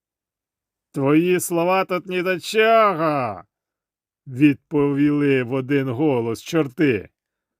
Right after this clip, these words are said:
«Ми не сваримося, а просто лаємось».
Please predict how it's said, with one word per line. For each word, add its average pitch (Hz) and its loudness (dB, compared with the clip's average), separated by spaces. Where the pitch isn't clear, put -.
«Ми 160 0
не 233 0
сваримося, 185 2
а 269 2
просто 185 0
лаємось». 175 0